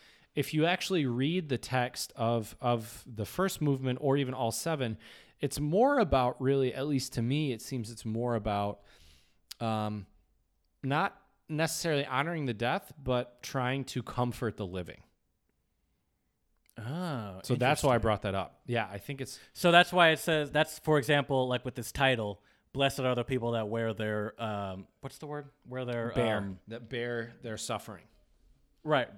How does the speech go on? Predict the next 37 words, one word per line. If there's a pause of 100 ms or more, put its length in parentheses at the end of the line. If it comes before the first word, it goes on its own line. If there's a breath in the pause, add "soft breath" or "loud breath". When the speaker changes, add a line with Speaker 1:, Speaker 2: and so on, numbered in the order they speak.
(100)
Speaker 2:
bear
their
Speaker 1:
Mm-hmm.
Speaker 2:
suffering.
So
it's
saying,
so
it's
essentially,
uh,
by
that
title,
I'm
assuming, (380 soft breath)
you're
saying
is
there
is
something (1080)
beautiful
to
bearing
your
suffering
for
people.
Speaker 1:
Mm-hmm. (600 soft breath)
Well,
and (160)
Speaker 2:
And
so,
yeah. (280)
Speaker 1:
Right.
And,